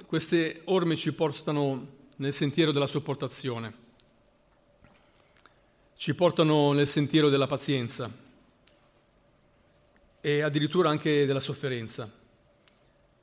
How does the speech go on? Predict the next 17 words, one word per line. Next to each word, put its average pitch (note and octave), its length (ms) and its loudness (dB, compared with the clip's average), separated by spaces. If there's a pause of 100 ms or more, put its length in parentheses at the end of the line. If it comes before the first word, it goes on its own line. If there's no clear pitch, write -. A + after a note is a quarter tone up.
(240)
Se - 160 -4
voi F3 340 6
notate, C#3+ 1000 0
e D#3+ 160 -4
spero E3 240 0
che D#3 100 -2
lo C#3+ 100 2
farete D3+ 460 0
magari C3+ 400 -2
anche C3+ 260 -2
in B2 460 -2
questa C#3+ 240 -4
giornata C3+ 480 -2
o B2 220 -2
in B2 80 -4
questa C3+ 220 -4
settimana, C3+ 640 -2